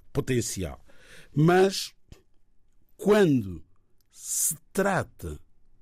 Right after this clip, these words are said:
de alguém que nem sequer é familiar do in-, do, do inquilino e que, para além disso, ainda paga uma renda ao inquilino,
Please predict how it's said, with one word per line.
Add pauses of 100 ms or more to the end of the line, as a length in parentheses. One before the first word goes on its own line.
(840)
de
alguém (540)
que
nem
sequer (120)
é
familiar (720)
do
in-,
do,
do
inquilino (760)
e
que,
para
além
disso, (160)
ainda
paga (720)
uma
renda (2000)
ao
inquilino,